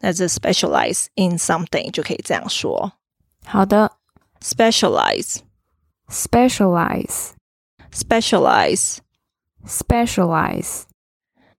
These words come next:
Speaker 1: 然后另外一个字呢是breakaway。Breakaway是脱离、分离的意思。Breakaway。
Speaker 2: Breakaway。
Speaker 1: Breakaway。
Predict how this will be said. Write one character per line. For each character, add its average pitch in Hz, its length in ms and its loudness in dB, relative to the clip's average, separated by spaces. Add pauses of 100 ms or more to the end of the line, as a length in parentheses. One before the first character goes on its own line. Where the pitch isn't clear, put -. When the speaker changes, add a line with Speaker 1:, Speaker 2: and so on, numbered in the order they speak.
(360)
Speaker 1:
然 208 160 0
后 254 80 4
另 277 160 4
外 269 160 6
一 247 60 6
个 220 120 6
字 214 200 0
呢 196 200 2
是 190 160 4
breakaway。 175 840 2
Breakaway 196 640 4
是 - 240 2
脱 254 400 4
离、 180 260 2
分 196 320 2
离 185 180 -4
的 165 120 -2
意 156 180 -6
思。 - 380 -6 (380)
Breakaway。 214 760 2 (580)
Speaker 2:
Breakaway。 - 800 0 (760)
Speaker 1:
Breakaway。 214 760 2